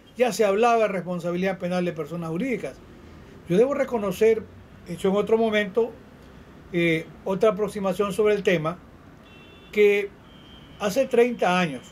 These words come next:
con ocasión de la edición primera de mi manual de Derecho Penal, que es el año mil novecientos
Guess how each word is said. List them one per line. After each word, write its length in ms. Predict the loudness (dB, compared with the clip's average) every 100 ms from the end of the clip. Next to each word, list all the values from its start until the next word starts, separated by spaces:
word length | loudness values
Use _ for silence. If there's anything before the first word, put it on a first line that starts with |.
| -20 -20 -20 -12
con 160 | 0 2
ocasión 420 | 4 2 2 2
de 100 | 4
la 80 | 4
edición 440 | 4 2 -2 -4 -10 -20 -20 -20 -18 -4
primera 460 | 0 2 4 4
de 80 | 4
mi 120 | 0
manual 380 | -4 -4 -2 0
de 80 | 0
Derecho 400 | 2 2 0 -4
Penal, 400 | -4 -2 -2 -4
que 140 | -4
es 60 | -2
el 60 | 0
año 180 | -2
mil 140 | -4 -2
novecientos 580 | -2 -4 -6 -6 -6